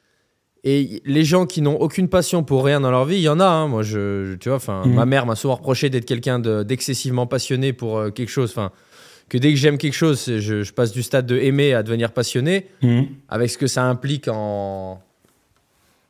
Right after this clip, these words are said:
Speaker 1: en dépenses, euh, financières, horaires, et cetera. Ma mère m'a toujours dit, « Tu tiens ça de ton père. » Mon père qui est ultra fanat de musique, qui collectionne les C D, les vinyles, qui est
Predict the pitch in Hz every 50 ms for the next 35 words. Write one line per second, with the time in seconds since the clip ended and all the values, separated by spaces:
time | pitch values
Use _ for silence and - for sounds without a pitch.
0 | _ - 107 113 107 123 123 127 135 131 131 127 - 123 113 113 110 110 110 107
1 | 107 107 104 104 104 104 101 - - 120 120 120 120 - - 135 127 127 123 -
2 | - 131 123 117 127 127 120 117 113 - - 110 - 117 123 160 180 - _ _
3 | _ _ _ _ _ _ _ _ _ _ _ - 117 120 123 131 147 156 147 139
4 | 131 123 - 143 135 143 180 202 156 - _ - - 135 - - 147 139 - 151
5 | 135 - - 147 127 - 151 139 127 123 117 110 131 120 110 - 131 120 - 151
6 | 147 131 - - 147 143 - - 143 135 135 127 131 131 131 127 123 143 147 127
7 | - 113 - - 113 117 110 - - 117 113 110 107 107 107 - - 135 127 113
8 | 120 120 120 113 107 107 104 110 117 120 120 120 120 120 117 110 - 117 104 101
9 | 104 -